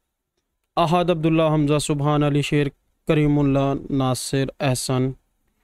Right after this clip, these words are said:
अरशमान, अब्दुर्रहमान। अब इनमें तमाम के तमाम जो नेम्स हैं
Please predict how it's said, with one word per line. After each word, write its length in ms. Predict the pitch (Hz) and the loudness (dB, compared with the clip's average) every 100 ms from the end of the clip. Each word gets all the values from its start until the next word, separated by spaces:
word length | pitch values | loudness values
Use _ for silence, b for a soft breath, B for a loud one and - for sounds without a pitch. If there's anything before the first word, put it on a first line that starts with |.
| _ _ _ _ - | _ _ _ _ -4
अरशमान, 640 | 139 - 143 139 135 139 147 | -4 -2 -2 0 0 -2 -4
अब्दुर्रहमान। 640 | 131 135 127 123 120 123 | -4 -2 -2 -2 -4 -4
अब 180 | - 175 - | -4 -4 -2
इनमें 460 | 180 190 196 196 | 0 2 2 0
तमाम 440 | 190 180 160 160 175 | 0 0 0 0 0
के 100 | 180 | 0
तमाम 380 | 170 165 160 170 | 0 0 0 2
जो 80 | |
नेम्स 400 | 165 147 143 175 | 0 0 0 0
हैं 280 | 160 147 165 | 0 0 -2